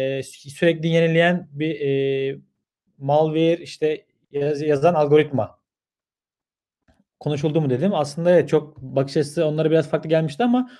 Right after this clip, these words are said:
bunlar şu anda konuşulan şeyler. Bununla alakalı bir bilgin var mı? Yani,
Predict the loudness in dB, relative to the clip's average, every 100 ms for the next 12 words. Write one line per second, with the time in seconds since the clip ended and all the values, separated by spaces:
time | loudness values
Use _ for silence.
0 | _ -2 -2 0 -2 -2 -4 -4 -2 0
1 | 2 2 2 -2 -16 _ -10 -4 2 2
2 | 2 0 0 0 0 2 2 0 -2 -8
3 | _ _ _ -6 -4 -4